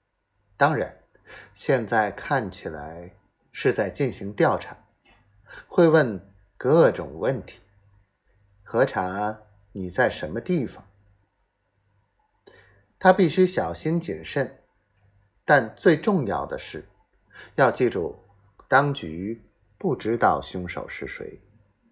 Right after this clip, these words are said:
如果他保持镇静的话，他们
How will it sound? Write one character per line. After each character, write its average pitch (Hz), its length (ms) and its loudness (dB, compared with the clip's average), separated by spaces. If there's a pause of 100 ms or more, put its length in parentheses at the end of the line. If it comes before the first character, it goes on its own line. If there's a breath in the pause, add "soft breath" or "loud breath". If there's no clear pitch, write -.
(720 loud breath)
如 202 220 8
果 90 640 0
他 156 160 4
保 85 220 0
持 - 180 -6
镇 156 260 0
静 82 220 -10
的 - 100 -8
话， - 460 -6 (1040)
他 - 140 -4
们 76 360 -10